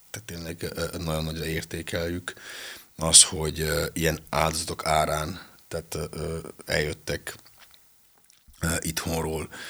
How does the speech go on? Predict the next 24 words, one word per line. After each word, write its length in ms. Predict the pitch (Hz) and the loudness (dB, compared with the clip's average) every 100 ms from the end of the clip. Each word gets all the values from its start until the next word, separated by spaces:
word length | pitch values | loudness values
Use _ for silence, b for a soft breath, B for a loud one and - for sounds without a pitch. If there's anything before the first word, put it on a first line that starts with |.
| B B - | B B -6
és 220 | 78 - | 4 4
megtették 560 | 78 76 - - 78 95 | 4 0 -2 -6 -6 -4
azt 120 | - | 0
a 40 | |
sok 240 | - 78 - | 0 4 6
száz 260 | 78 - | 8 8
kilométert. 880 | - 85 82 80 80 78 76 - - B B B B - | 6 2 -2 -2 -2 -2 -2 -4 -14 B B B B -14
Ugye 220 | 87 80 82 | -2 2 4
újdonság 680 | 82 80 80 80 80 78 | 4 2 2 2 2 0
volt, 480 | 80 80 80 - - - | -2 -2 -2 -4 -4 -8
jól 120 | 82 | -6
értelmeztem, 600 | 80 - 80 80 - 87 | -4 -2 0 4 2 2
mert 120 | 85 | -2
minden 280 | 85 85 87 | -2 -2 0
nap 160 | 82 98 | -2 -2
más 300 | 80 80 - | -2 0 0
városba 500 | 82 87 107 98 87 | 2 2 -2 -2 -2
volt 220 | 82 - | -2 -2
esemény, 500 | - 85 85 87 95 | 0 2 0 -4 -6
tehát 160 | 98 | -6
sokkal 340 | - 104 - - | -6 -4 -6 -4
több 180 | 98 - | -6 -6
utazás 540 | - 87 85 80 - | -4 -2 0 -2 -4
volt, 360 | 71 85 - | -4 -8 -10